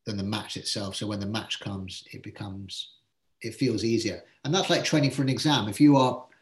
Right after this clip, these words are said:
revising for an exam and you are setting yourself the hardest questions or being given the hardest questions you could possibly get in your revision, and then it comes to the exam,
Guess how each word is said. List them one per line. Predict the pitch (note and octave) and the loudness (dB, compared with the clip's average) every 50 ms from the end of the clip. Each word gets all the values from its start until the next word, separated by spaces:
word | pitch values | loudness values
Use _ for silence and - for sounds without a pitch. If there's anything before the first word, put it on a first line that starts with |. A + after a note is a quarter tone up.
| _ _ _ _ - | _ _ _ _ -4
revising | C3 A#2+ B2 C#3 C#3 C3+ A#2+ B2+ A#2+ | -2 2 4 4 4 4 4 2 -2
for | - - | -4 -4
an | C3 B2 | -4 -4
exam | A2+ G#2+ B2+ D3 C#3 B2 G#2+ | -2 -2 0 0 0 0 0
and | G#2+ G#2+ A2+ | -2 -2 0
you | A#2+ A#2 A2 | 0 0 0
are | A2 G#2 - | 0 -2 -4
setting | - - - - - B2 | -4 -2 -2 -2 -2 -4
yourself | A#2+ A#2 - A#2+ G#2+ G2+ | -6 -6 -6 -6 -6 -6
the | - - | -8 -12
hardest | - - - C3+ B2+ B2+ B2 A#2+ A2+ - | -12 -8 -6 -4 -2 -2 -2 -2 -4 -4
questions | - - C3+ B2+ - - A#2+ A2 G2+ G2+ G2+ - - - - - _ - | -2 -2 -2 -2 -4 -6 -8 -8 -8 -8 -10 -10 -12 -14 -18 -20 _ -12
or | - G#2 | -12 -8
being | - - C3 B2 A#2+ A#2 A2+ A2+ - - | -4 -2 0 0 0 -2 -6 -10 -6 -4
given | D3 D3 B2+ B2 | -2 -2 -2 -2
the | A#2 A2 | -4 -6
hardest | G#2+ B2+ A#2+ A#2 A2+ B2+ - - | -6 -6 -4 -4 -6 -6 -8 -6
questions | - B2 A#2 - - A2+ G#2 A2 | -6 -6 -6 -6 -8 -10 -10 -8
you | A2 | -8
could | G#2+ A#2+ A#2 | -8 -8 -8
possibly | - - - - - A2+ A2 | -8 -8 -8 -8 -6 -8 -6
get | G2+ G2+ F#2+ A2+ - - - _ _ _ - | -4 -4 -6 -6 -8 -12 -18 _ _ _ -8
in | A#2+ | -6
your | A#2 A2+ A2 A2+ | -4 -2 -2 -2
revision, | A#2 A2+ E3 E3+ - D#3 B2+ A2+ | 0 4 4 6 6 4 2 0
and | - - A2 | -2 -4 -6
then | A2 G#2+ | -6 -6
it | A2 - | -6 -8
comes | - - C3 A2+ - | -8 -6 -6 -4 -2
to | - | -2
the | A#2+ | -2
exam, | A2+ A2+ - - D3 D#3 B2 G2 G#2 A#2+ C#3 | -2 -2 -2 0 0 0 0 0 -2 -4 -6